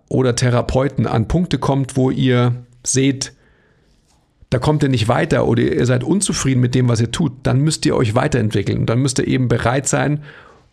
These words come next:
so mutig zu sein, die Unsicherheit, die ihr habt, anzuerkennen und zu sagen, okay, ähm, ich weiß es nicht, ich probier's mal anders. Und vielleicht ist dieses anders eben genau das sinnstiftende, zufällige Element, das die Lösung für das Problem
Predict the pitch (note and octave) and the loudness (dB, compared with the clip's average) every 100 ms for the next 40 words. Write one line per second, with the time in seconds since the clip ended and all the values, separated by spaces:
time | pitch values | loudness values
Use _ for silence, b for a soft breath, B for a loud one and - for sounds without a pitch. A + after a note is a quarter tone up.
0 | B B _ _ _ _ - A2 C#3 D3 | B B _ _ _ _ -4 0 2 2
1 | D3 B2 C#3+ F3+ - - - C3 C#3 D3 | 2 2 4 2 0 -2 -4 -2 0 0
2 | D#3 - - A#2+ D3+ F3 F3+ D#3+ D3 D3 | -2 -6 -6 -2 0 0 0 0 0 0
3 | C#3+ - - C3 A#2+ C3+ - - E3 - | -2 -4 -2 0 0 0 -4 -4 -2 0
4 | B2 A2+ A#2+ B2+ D#3 B B B B B | 0 0 0 0 -2 B B B B B
5 | C3 B2 A#2+ B2+ C3 C3 A#2+ E3 A#2 - | -4 -2 0 0 0 -2 0 0 0 0
6 | B2 B2 B2 - G#2 A#2 C#3 C#3+ D3+ D#3 | 0 2 0 -2 0 0 0 -2 -2 -2
7 | B2 B2+ C3+ B2+ C3+ - C3 F#2+ - - | -2 0 0 0 -2 0 -2 -2 -6 -12
8 | B B B B - B2 B2+ C3+ C3+ B2+ | B B B B -6 -2 0 0 -2 -4
9 | - B2+ B2 B2 C#3 C#3+ A#2+ - A#2+ A#2+ | -4 -2 -2 -2 -2 0 0 0 0 0
10 | A2+ A#2 A#2+ C3 A#2+ - C#3 A#2 D3+ C3 | 0 0 0 0 0 0 0 0 -2 0
11 | C3 B2 B2 B2 B B B - - F3 | 0 2 0 -4 B B B -6 -2 0
12 | F#3+ - D#3 D3 C#3 B2+ B2 A#2 C3 D#3 | 0 0 2 2 2 2 2 2 0 0
13 | - - - _ _ _ _ - A#2+ - | -4 -12 -20 _ _ _ _ -4 -2 0
14 | B2 C3 C#3+ C3 B2 B2 - A2 C#3 C3 | 2 2 2 0 0 -2 -2 -2 0 -2